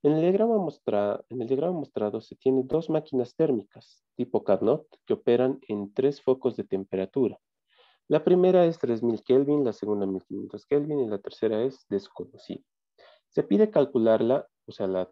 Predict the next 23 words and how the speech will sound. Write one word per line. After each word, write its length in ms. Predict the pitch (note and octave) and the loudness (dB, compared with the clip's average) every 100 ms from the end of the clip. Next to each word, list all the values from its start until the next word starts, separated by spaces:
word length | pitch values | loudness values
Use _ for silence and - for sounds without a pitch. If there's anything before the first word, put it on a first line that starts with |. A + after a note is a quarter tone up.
| _ | _
temperatura 440 | G2 F#2+ G2 G#2 G2 | -10 -6 -6 -2 -2
desconocida, 580 | - F#2 F2+ A2 A#2 | -2 -8 -6 -2 0
sabiendo 400 | B2+ B2+ D3 E3 | 0 -2 -2 -2
que 100 | D#3+ | -2
la 80 | A#2+ | -2
eficiencia 640 | G#2+ G#2+ - B2+ C3+ C3+ | -2 -8 -2 0 0 0
de 120 | B2+ G2+ | -2 0
la 120 | G2 | -2
máquina 440 | G#2+ - G#2+ F#2+ | -4 -8 -8 -4
dos 280 | G2+ C#3+ - - | -2 -2 -4 -6
es 180 | A#2+ | -6
la 120 | A2+ G2+ | -6 -6
mitad 320 | G2 B2 C3 | -4 -4 -4
de 100 | G2+ | -4
la 100 | G2 | -4
máquina 440 | G2+ G2+ A#2+ B2 | -4 -6 -4 0
uno. 280 | E3+ C#3+ - _ _ _ _ _ - | 0 -2 -6 _ _ _ _ _ -6
¿Ya? 260 | A#2 D#3 - _ _ _ _ | -2 -2 -6 _ _ _ _
Anotaremos 680 | - D3+ D3+ F3+ F3+ E3+ - | 2 2 2 0 0 -2 -4
mis 460 | D#3+ F3+ _ _ _ _ _ _ _ - | -6 -6 _ _ _ _ _ _ _ -4
datitos, 640 | G#2+ - - - - - | -4 -4 -14 -16 -20 -6
¿ya? 240 | A#2 D3+ - _ _ | -4 -4 -6 _ _
Datos. 600 | - - _ _ _ | -8 -8 _ _ _